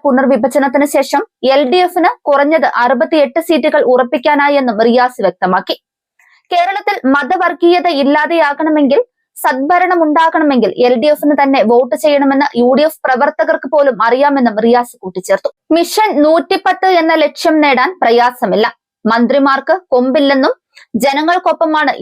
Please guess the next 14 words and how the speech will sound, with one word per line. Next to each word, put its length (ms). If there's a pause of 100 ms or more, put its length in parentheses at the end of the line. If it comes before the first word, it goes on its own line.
എൽ 80 (100)
ഡി 120
എഫും 220 (120)
മന്ത്രിമാരും 540 (140)
സർക്കാരുമെന്ന് 720
റിയാസ് 400
വ്യക്തമാക്കി. 460 (580)
കോൺഗ്രസിന്റെ 680 (160)
തെരഞ്ഞെടുപ്പ് 540
തന്ത്രജ്ഞനായ 640 (180)
സുനിൽ 300 (100)
കനുഗോലുവിനെയും 840 (120)
റിയാസ് 400
വിമർശിച്ചു. 480